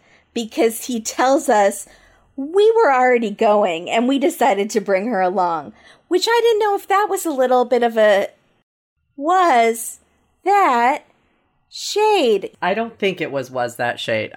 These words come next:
Speaker 2: I think it was just, this is why we're all here together.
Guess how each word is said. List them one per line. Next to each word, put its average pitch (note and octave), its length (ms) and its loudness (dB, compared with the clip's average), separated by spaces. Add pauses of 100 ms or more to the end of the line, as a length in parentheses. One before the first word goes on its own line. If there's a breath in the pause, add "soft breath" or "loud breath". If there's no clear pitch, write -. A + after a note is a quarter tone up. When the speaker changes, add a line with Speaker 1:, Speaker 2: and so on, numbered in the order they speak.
(120)
Speaker 2:
I C#3+ 80 -4
think D3 280 -4
it A2 120 -6
was B2+ 240 -6
just, - 480 -8 (180)
this D3 220 -2
is C#3+ 140 -4
why C3 240 0
we're B2+ 200 -4
all A#2+ 200 0
here A#2 280 -2
together. B2+ 640 -2